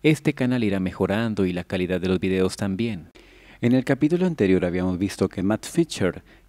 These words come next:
se había desencargado con Eliza. El detective Lars se estaba listo junto a sus hombres para llegar.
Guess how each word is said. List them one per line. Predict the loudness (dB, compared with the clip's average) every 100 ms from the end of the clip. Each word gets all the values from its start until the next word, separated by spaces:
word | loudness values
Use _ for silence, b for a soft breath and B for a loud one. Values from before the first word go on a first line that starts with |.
| -14
se | -6
había | -2 0
desencargado | 0 -2 -4 -4 -4 -4 -4 -6
con | -6 -6
Eliza. | -4 -6 -6 -6 -6 -8 -20 _ _ _ _ _ _ _ _ _ _ _ b b b b b
El | 2
detective | 2 2 0 -2 -2 -4 -8 B B B B B _ _ _ _ -20 -8
Lars | -2 -2 -4 -8 -16 -16 -20 b b _
se | -6 -2 -2 -4
estaba | -10 -8 -8 -4
listo | -4 -6 -4 -4
junto | 0 2 2 0
a | -4
sus | -4 -2
hombres | 0 0 -2 -4 -8
para | -10 -8
llegar. | -8 -8 -6 -6 -10